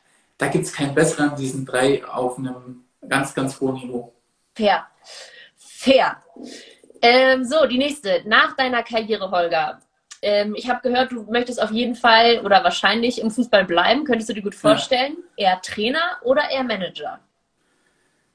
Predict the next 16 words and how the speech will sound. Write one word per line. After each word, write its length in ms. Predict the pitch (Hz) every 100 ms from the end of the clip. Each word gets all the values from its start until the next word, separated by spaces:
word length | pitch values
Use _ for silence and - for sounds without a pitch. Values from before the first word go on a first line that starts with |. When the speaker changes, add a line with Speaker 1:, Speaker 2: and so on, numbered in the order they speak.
| _
Speaker 1:
Äh, 880 | - - - - - - - - -
eher 140 | 175 165
Trainer. 420 | 165 156 151 - - - - - - _ -
Speaker 2:
Ah 120 | 214
ja? 260 | 208 196 285 151 - -
Speaker 1:
Ja, 340 | 156 143 143
ich 380 | 165 156 - - _ _
Speaker 2:
Hands-on. 600 | 220 220 214 208 214 220 - -
Speaker 1:
Äh, 320 | 302 - - - 147
hand-, 240 | 160 160
ja, 580 | 160 202 - - - - 156
ich 180 | 160 165
werde 280 | 165 165
auf 140 | 156 165
jeden 160 | 180
Fall 420 | 175 160 160 156